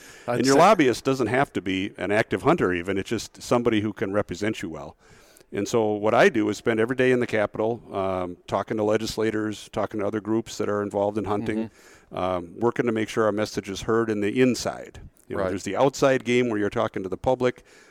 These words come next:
Speaker 2: You're also contacting your legislator. You're coming down for a one day a year to talk to 'em. You're calling 'em up if you got a problem. You should do all that. But you're not gonna be there every day. You're just not.
Speaker 1: Right.
Speaker 2: And so that's where I come in, to help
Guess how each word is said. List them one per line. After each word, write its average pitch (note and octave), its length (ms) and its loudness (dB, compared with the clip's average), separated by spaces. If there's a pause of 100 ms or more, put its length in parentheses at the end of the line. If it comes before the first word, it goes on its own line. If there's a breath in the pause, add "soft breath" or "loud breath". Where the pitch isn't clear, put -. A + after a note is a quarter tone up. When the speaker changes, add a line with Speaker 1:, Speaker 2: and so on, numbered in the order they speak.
(160 soft breath)
Speaker 2:
You're G2 160 -2
also A#2 220 0
contacting A#2 580 -2
your A2 100 -2
legislator. A#2+ 580 0
You're F#2 140 -6 (120)
coming G#2 140 -4
down G#2+ 220 -4
for G#2 140 -6
a G2 60 -4
one G#2+ 160 -2
day A2 160 0
a G#2+ 60 0
year G#2+ 240 0
to G2+ 80 -12
talk G#2+ 300 -2
to G#2+ 160 -4
'em. G#2 140 -6
You're E2+ 200 -6 (360 soft breath)
calling A2 280 2
'em A2 120 0
up A2+ 160 0
if G#2+ 100 -4
you A2 60 -8
got G#2+ 140 -2
a - 40 -2
problem. A2 580 -2 (380 soft breath)
You G2 120 -10
should C3 160 -4
do A3+ 140 2
all F2 180 2
that. D#2+ 240 -6 (1200)
But D#3 100 -6
you're D#3+ 180 2
not F#3 80 4
gonna G2 140 -6
be E2+ 120 -4
there D#2+ 140 -4
every D#2 160 -6
day. D#2 140 -6
You're A#2 120 -2 (100)
just - 80 -4
not. D#3 320 0
Speaker 1:
Right. A#2 240 2
Speaker 2:
And G2 140 -6
so G#2+ 100 -2
that's B2 200 0
where A2+ 140 2
I A2 40 4
come D2+ 200 -6
in, - 140 -20 (140)
to E2 140 -8 (120)
help G2+ 160 -2